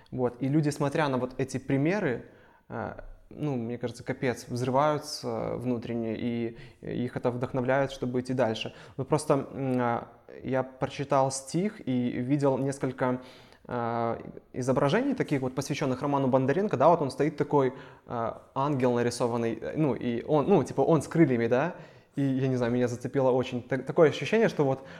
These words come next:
под этим ангелом вся Беларусь, да, что он как бы охинает вс-, всех нас.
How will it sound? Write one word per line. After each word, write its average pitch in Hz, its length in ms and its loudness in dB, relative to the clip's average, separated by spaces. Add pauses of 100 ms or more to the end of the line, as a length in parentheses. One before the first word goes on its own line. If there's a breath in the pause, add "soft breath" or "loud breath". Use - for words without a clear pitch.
(240 loud breath)
под 147 160 6
этим 147 260 6
ангелом 147 340 4
вся 135 140 0
Беларусь, 127 380 2
да, 117 140 2
что 127 140 -4
он 123 100 0
как 123 180 -6
бы 120 340 4
охинает 123 540 -2
вс-, 120 340 -12
всех 113 260 -8
нас. 110 300 -4